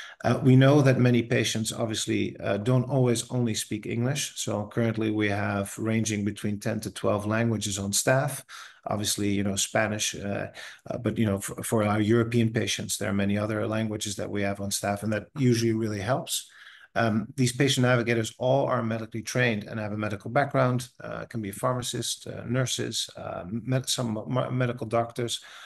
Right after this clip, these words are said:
a pharmacist. Um, it is obviously super important for us that we, uh, provide that level of training, but also that they have that background to fulfill this role. Um, what I think is also very important is that, you know,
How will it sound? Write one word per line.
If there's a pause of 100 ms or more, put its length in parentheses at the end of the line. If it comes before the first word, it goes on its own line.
(200)
a
pharmacist.
Um,
it
is
obviously
super
important
for
us
that
we, (440)
uh,
provide
that
level
of
training,
but
also
that
they
have
that
background
to (140)
fulfill
this
role. (560)
Um, (280)
what
I
think
is
also
very
important
is
that,
you
know,